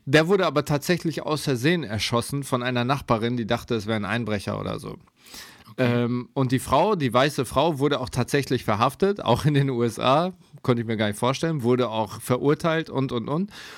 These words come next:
Speaker 1: Und während der Verurteilung ist der Bruder aufgestanden, also der Bruder des
Speaker 2: Mhm.
Speaker 1: Ermordeten, ist zu ihr hingegangen und hat so gesagt, "Ey, ich vergebe dir." Ähm, und das ist jetzt dieser Aspekt so,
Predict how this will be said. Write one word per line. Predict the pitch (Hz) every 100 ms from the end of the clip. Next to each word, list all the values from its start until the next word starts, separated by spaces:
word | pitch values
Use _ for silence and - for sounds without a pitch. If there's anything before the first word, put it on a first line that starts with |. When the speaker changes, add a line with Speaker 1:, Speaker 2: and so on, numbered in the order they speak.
| - -
Speaker 1:
Und | - 139
während | 135 208 226
der | 202
Verurteilung | 180 180 190 214 147 117 117 117
ist | 117 -
der |
Bruder | 120 127 185 180
aufgestanden, | 147 180 - 127 - 113 110 - 123 160 220 _ _ -
also | 110 110
der | 110
Bruder | 101 135 117
des | 104 101
Speaker 2:
Mhm. |
Speaker 1:
Ermordeten, | 120 113 143 127 - 113 151 - - - - -
ist | 156 -
zu | 156
ihr | 135 139
hingegangen | 131 202 208 110 107 110 143
und | 113
hat | 123
so | -
gesagt, | 117 117 123 117
"Ey, | 127 135
ich | -
vergebe | 123 104 143 165 131
dir." | 101 110 117 139 156 - - - - _ _
Ähm, | - 127 123 127 120 120 139 -
und | - 143 127
das | 131
ist | 139
jetzt | 135 131
dieser | 120 107
Aspekt | 107 - 180 185 -
so, | 123 165